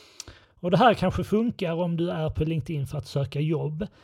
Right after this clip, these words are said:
men vill du få kontakt med potentiella kunder så behöver du skriva en betydligt mer kundfokuserad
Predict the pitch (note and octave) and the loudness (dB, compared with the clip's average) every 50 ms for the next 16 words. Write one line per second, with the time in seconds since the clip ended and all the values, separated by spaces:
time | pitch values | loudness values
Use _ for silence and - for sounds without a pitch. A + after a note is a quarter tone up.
0 | _ _ _ - E3+ F#3 F#3+ F3+ E3 D3+ D3+ D#3+ D#3 F#3+ A3+ D3 F3 F#3 E3+ D#3 | _ _ _ -2 0 2 2 2 2 0 0 -2 -2 -4 -4 -2 0 0 0 0
1 | D3+ D3+ D#3 D#3 - - E3 D3 - D#3 D#3 - G3 F3+ C3 - - - G#3 G#3 | 0 -2 -2 -4 -4 -4 -4 -4 -2 -4 -4 -2 -2 -2 -4 -4 -6 -4 -2 -2
2 | F3 C#3+ - - C3 - - D#3 C#3+ - E3 D#3 C#3 C#3 D3 - - D3 D3+ D#3+ | -2 -2 -4 -4 -2 -2 -2 -2 -2 -2 -4 -4 -2 -4 -4 -4 -2 0 0 0
3 | E3 D#3+ C3+ C3+ C3 A2+ - - C3+ D3 G2 F3 E3 D3+ C#3 C#3+ D3 C3+ C3+ - | 0 -2 -4 -6 -6 -8 -8 -6 -4 -2 0 0 0 -2 -2 -4 -4 -6 -6 -6
4 | - - D#3+ D#3 D#3 D#3 C3+ C3 B2+ C#3 C#3+ C#3 C3+ - E3+ D3+ C3+ B2 C3 - | -4 -4 -2 -2 -2 -2 -2 -4 -2 -2 -2 -2 -2 -2 -2 -2 -2 -4 -6 -6
5 | - D#3 C3+ B2+ - - - - D#3 D#3+ E3+ F3 D3+ - - D3+ C3+ - D3 C3+ | -6 -6 -6 -6 -6 -6 -2 0 0 0 0 -2 -6 -6 -6 -6 -6 -6 -6 -6
6 | - C#3+ B2+ B2+ C3 C3 C3+ C3+ D3 | -6 -6 -6 -6 -8 -10 -10 -10 -10